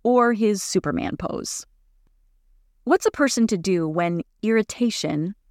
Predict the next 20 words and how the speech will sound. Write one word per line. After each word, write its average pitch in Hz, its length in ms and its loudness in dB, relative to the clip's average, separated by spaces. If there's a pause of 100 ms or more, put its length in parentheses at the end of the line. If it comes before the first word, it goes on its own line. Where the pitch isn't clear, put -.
(360)
I 190 60 0
mean, 185 80 2
his 180 160 -2
clothes 214 400 0
were 160 120 -4
filthy, - 800 -4 (680)
converges 247 640 2
with 202 180 -2 (140)
impatience? 208 1120 -4 (480)
We 247 160 2
were 330 140 2
now 190 260 4 (120)
very 208 400 2
late 190 260 -2
for - 160 -6
an 156 80 -2
appointment. - 640 -6 (560)
Converges 254 880 2 (160)
with 214 340 -2
laughter. 196 840 0